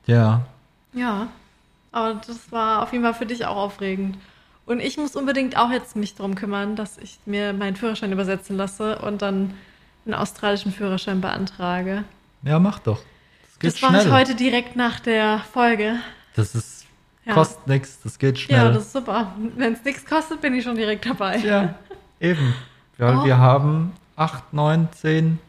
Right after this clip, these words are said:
Speaker 1: kostenlose Übersetzungen,
Speaker 2: Genau,
Speaker 1: irgendwie sowas.
Speaker 2: ja. Ja, was super ist. Also da muss ich mich echt heute noch dann drum kümmern.
Speaker 1: Ja.
Speaker 2: Ja. Und sonst heute machen wir wieder Pizzi und ich muss heute auch noch einen Vlog zusammenschneiden. Ich hab die Woche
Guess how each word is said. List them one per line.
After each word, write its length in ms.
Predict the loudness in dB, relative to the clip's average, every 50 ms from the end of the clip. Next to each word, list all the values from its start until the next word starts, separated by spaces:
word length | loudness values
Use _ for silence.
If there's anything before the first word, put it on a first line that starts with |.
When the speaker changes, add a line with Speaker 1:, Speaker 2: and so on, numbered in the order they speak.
| -20 -10 -4
Speaker 1:
kostenlose 580 | -2 -2 -2 -2 -4 -4 -2 -2 -2 0 0
Übersetzungen, 720 | 0 2 2 4 2 2 0 -4 -4 -2 -2 0 -2 -2 -4
Speaker 2:
Genau, 240 | 0 2 4 4 6
Speaker 1:
irgendwie 200 | 6 6 6 4
sowas. 500 | 4 4 4 4 4 4 2 0 -4 -12 _ _ _ _
Speaker 2:
ja. 100 | -6 -4 -4
Ja, 40 |
was 160 | -4 -4 -6 -8
super 300 | -10 -8 -6 -6 -6 -6
ist. 200 | -6 -8 -10 -14 -20 _ _ _ -6
Also 200 | -4 -4 -2 -2
da 120 | -2 -2
muss 180 | -2 -2 -4 -4
ich 40 | -4
mich 200 | -4 -4 -4 -4
echt 200 | -6 -6 -6 -4
heute 180 | -4 -4 -2 -2
noch 120 | -4 -6 -6 -6
dann 440 | -4 -2 -2 -2 -2 -2 -4 -4 -6 -10 -16 -20 _ _ _ _ _ _ _ _
drum 320 | -4 0 0 0 0 0
kümmern. 540 | -2 -4 -4 -2 -2 -2 -2 -4 -6 -8 -10 -12 -14 _ _ _ _
Speaker 1:
Ja. 340 | 2 4 6 6 6 4 2 0
Speaker 2:
Ja. 260 | -4 -6 -6 -6 -8 -10 -12 -16 _ _ _ _ _ _ _ _
Und 160 | -6 -4 -2
sonst 380 | -2 -2 -2 -2 -4 -8 -8 -4
heute 420 | -2 -2 -2 0 -2 -2 -2 -2 -2
machen 240 | -4 -4 -4 -2 -2
wir 60 | -2
wieder 180 | -2 -2 -4
Pizzi 720 | -4 -4 -6 -8 -8 -8 -12 -10 -6 -4 -4 -2 -2 -4 -4 -6 -8 -12 -20 _ _ _ _ _
und 340 | -6 -4 -2 -2 -4 -4 -6 -10
ich 140 | -10 -8
muss 220 | -8 -8 -8 -6 -4
heute 300 | -2 -2 -2 -2 -2 -4
auch 60 | -2
noch 180 | -4 -4 -4 -4
einen 180 | -4 -4 -4
Vlog 420 | -2 -2 0 0 0 -2 -4 -8 -12
zusammenschneiden. 1000 | -10 -4 -2 -2 -2 0 -2 -4 -8 -10 -10 -6 -4 -4 -2 -4 -4 -4 -6
Ich 120 | -8 -8 -10
hab 140 | -12 -10
die 160 | -10 -8 -6 -6
Woche 400 | -6 -6 -4 -2 -2 -2 -2